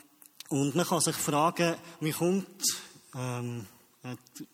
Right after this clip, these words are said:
vier-, ja, fast fünfzehnjähriger dazu, das so mit seinem Vater zu kommunizieren? Äh, ich habe gemerkt, dass ich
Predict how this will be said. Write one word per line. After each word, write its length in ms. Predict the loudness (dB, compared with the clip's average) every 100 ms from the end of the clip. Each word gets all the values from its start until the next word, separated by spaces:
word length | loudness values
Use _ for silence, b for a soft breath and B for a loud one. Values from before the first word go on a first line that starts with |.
| -20
vier-, 380 | -16 -10 -6 -6 0
ja, 200 | 2 2
fast 260 | 2 2
fünfzehnjähriger 800 | 2 2 4 4 4 4 2 2
dazu, 520 | 0 4 4 4 2 0 B B B -4
das 180 | 0 4 4 4
so 240 | 2 4
mit 140 | 2 0
seinem 120 | -2
Vater 360 | 0 -2 0 -4
zu 60 |
kommunizieren? 880 | -2 -2 -2 2 2 4 2 2 0 B B B B B
Äh, 460 | 2 4 2 4 4
ich 60 |
habe 220 | 4 2 0
gemerkt, 720 | 0 2 2 -2 -6 -6 -8 -8 B B B _ -20 -16 -2
dass 240 | 4 4
ich 460 | 4 2 2 -2